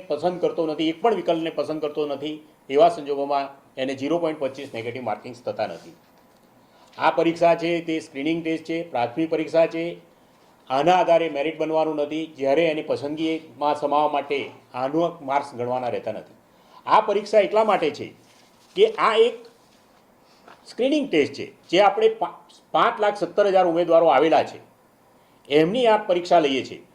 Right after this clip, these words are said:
અને ગ્રુપ એની એક હજાર નવસો છવ્વીસ જગ્યાઓ છે અને ગ્રુપ બીની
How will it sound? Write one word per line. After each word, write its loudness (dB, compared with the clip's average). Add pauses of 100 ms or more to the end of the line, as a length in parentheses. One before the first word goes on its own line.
(160)
અને 4
ગ્રુપ 0 (120)
એની 0 (680)
એક 4
હજાર 4
નવસો 2 (100)
છવ્વીસ 2
જગ્યાઓ 4
છે -4
અને -4
ગ્રુપ 0
બીની 0